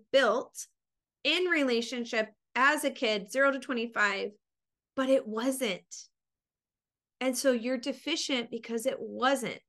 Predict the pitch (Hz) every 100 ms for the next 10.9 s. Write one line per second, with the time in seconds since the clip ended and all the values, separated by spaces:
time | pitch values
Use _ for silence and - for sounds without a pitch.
0 | - - _ _ _ _ _ _ _ _
1 | _ _ _ _ - 262 269 277 294 285
2 | 277 302 294 294 208 269 311 302 240 220
3 | - 208 240 - - - - - _ _
4 | _ _ - 254 262 285 269 269 - 277
5 | 302 311 254 285 269 - - 311 294 214
6 | 196 208 _ _ _ _ 247 294 359 349
7 | - 311 370 320 254 - 269 269 240 -
8 | 294 339 269 220 214 254 254 240 247 226
9 | - - 415 - 285 240 240 240 - _
10 | _ _ 220 247 269 247 226 202 -